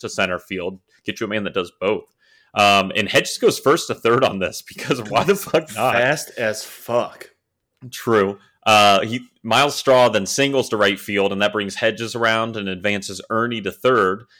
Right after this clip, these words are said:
Speaker 1: as the Indians take a five oh lead. So let's go. And then with one out, Ahmed hits a sac fly to center.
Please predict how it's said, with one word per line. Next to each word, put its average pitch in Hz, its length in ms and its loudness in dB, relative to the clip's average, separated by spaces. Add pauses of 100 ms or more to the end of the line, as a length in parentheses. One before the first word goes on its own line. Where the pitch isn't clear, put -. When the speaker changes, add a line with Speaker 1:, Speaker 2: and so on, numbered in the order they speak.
(120)
Speaker 1:
as 104 300 0
the 107 120 -2
Indians 107 320 -4
take 110 140 -6
a 98 60 -4
five 139 420 0
oh 87 160 0
lead. 85 340 -14
So 98 100 -8
let's 127 180 2
go. 85 360 -4 (240)
And 107 120 -6
then 117 60 -2
with 101 120 0
one 139 260 4
out, 104 320 2
Ahmed 120 440 2
hits 104 180 -6
a - 40 -16
sac 117 320 -2
fly 143 280 0
to 110 80 -4
center. 95 500 -4